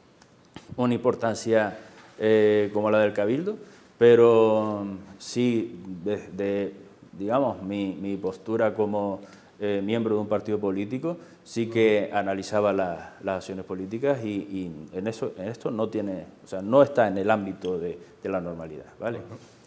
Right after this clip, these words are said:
Speaker 1: Ahora bien, si queremos hablar de Tacoronte, tenemos que esperar a esa, eh, y son procesos que después podrían devenir en una, eh,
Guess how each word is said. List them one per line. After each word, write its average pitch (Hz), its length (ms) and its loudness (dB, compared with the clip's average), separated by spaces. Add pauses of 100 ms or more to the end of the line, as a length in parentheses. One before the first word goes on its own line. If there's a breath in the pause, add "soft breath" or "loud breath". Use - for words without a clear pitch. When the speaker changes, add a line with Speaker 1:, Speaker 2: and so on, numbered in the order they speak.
(500)
Speaker 1:
Ahora 110 200 6
bien, 85 200 0
si 87 240 -10
queremos 104 360 0
hablar 101 260 0
de 98 260 -2
Tacoronte, 101 500 0
tenemos 87 220 -6
que - 80 -12
esperar 104 480 0 (440 loud breath)
a 107 200 6
esa, 110 520 4
eh, 107 160 -2 (140)
y 107 60 -4
son 135 240 2
procesos 135 460 4
que 139 100 4
después 143 320 6
podrían 131 440 4
devenir 135 640 4 (160)
en 123 160 6
una, 123 580 4
eh, 110 140 -2